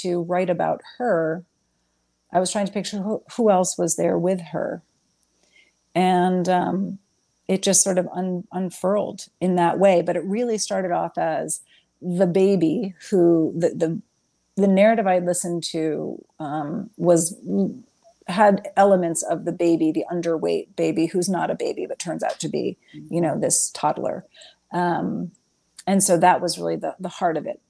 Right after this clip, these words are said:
And I thought, "Okay, is she able to save this one life?"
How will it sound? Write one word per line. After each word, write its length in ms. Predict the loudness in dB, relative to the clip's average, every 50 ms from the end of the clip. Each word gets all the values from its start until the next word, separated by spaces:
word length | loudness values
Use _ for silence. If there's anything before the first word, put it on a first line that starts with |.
| _ _ -8
And 120 | -6 -6
I 100 | -6 -6
thought, 260 | -6 -4 -4 -4 -4
"Okay, 480 | -4 -6 -6 -4 -4 -2 -2 -2 -4 -4 _ -2
is 140 | 0 0
she 220 | 0 -2 -2 -2 0
able 240 | 0 0 -2 -4 -6
to 120 | -6 -8
save 360 | -6 -4 -2 0 0 0 -2
this 200 | -2 -4 -4 -4
one 260 | -2 -2 -4 -2 -4
life?" 420 | -4 -6 -6 -8 -10 -12 -14 -20